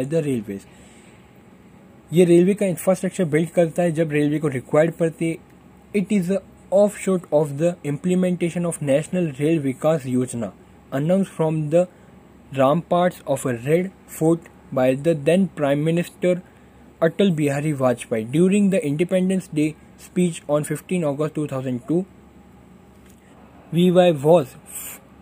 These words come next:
formally launched by the Honorable Prime Minister on twenty-six December two thousand two। तो आगे बढ़ते हैं हम।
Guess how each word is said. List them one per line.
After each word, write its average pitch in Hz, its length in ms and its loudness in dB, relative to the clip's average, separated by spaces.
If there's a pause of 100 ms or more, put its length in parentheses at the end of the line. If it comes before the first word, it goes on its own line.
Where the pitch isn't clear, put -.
(100)
formally 196 520 2
launched 156 380 0
by 151 140 2 (180)
the 180 140 2 (500)
Honorable 190 560 4 (580)
Prime 160 280 2
Minister 175 400 0
on 165 180 0
twenty-six 151 480 -4
December 151 680 -2
two 175 240 -4
thousand 151 400 -2
two। 120 120 -4 (1800)
तो 139 60 2
आगे 151 220 0
बढ़ते 175 300 0
हैं 185 80 2
हम। 202 100 -2